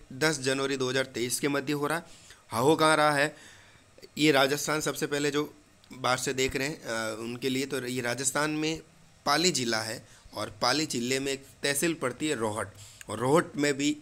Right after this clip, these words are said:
एक गांव पड़ता है नीमली। <clears throat> तो याद रखिएगा, अब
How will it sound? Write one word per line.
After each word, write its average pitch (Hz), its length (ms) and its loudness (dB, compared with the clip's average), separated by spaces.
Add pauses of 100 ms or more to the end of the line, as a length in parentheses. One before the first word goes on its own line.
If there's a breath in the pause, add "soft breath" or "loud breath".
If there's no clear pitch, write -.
(100)
एक 113 220 -4
गांव 120 280 0
पड़ता 120 400 -4
है 123 200 -4 (320 loud breath)
नीमली। 110 520 2 (180)
<clears throat> - 140 -4 (1500 loud breath)
तो 131 60 2
याद 143 200 4
रखिएगा, 151 360 0 (400 loud breath)
अब 131 340 -2